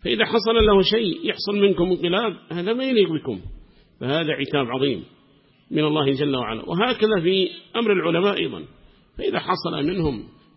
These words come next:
مثلا مو-، حصل لهم موت، فينبغي للشخص أن يثبت على دين الله، أو حصل انحراف في بعضهم، فما ينبغي الغلو، وأن هذا معصوم،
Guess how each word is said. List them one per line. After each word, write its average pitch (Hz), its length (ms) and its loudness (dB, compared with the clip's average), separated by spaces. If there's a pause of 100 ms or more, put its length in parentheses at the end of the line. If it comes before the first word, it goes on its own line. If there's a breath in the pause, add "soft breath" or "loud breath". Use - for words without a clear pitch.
مثلا 151 400 0
مو-، 165 240 -2
حصل 170 280 -4
لهم 135 320 2
موت، 165 380 0 (500 soft breath)
فينبغي 151 380 -2
للشخص 143 380 -6
أن 143 100 0
يثبت 180 360 -2 (320)
على 170 240 -2
دين 139 180 -2
الله، 107 240 -8 (400 soft breath)
أو 185 160 4
حصل 226 360 0
انحراف 202 560 2
في 190 120 4
بعضهم، 185 500 0 (920)
فما 226 200 0
ينبغي 185 280 2
الغلو، 165 380 4 (840)
وأن 175 180 0
هذا 151 200 2
معصوم، 139 420 -2